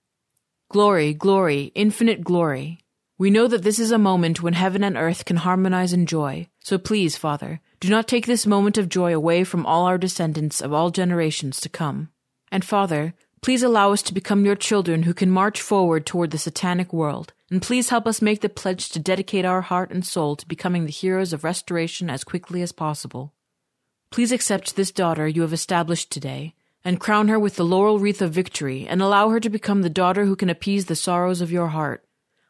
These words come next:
I hope and pray that, from this day forward, only the glory of victory will be with you, Father, and that you will be with all of our members following their own path.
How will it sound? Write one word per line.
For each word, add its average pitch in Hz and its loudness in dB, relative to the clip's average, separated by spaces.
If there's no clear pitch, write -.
I 202 0
hope 220 2
and 226 2
pray 190 0
that, 170 0
from 185 0
this 208 0
day 202 2
forward, 170 -2
only 214 2
the 220 2
glory 196 4
of 208 4
victory 190 0
will 156 2
be 156 0
with 170 0
you, 151 -2
Father, 143 -8
and 180 -4
that 202 2
you 220 2
will 233 4
be 214 2
with 190 2
all 202 4
of 208 2
our 208 4
members 175 2
following 170 0
their 147 -2
own 170 0
path. 151 -8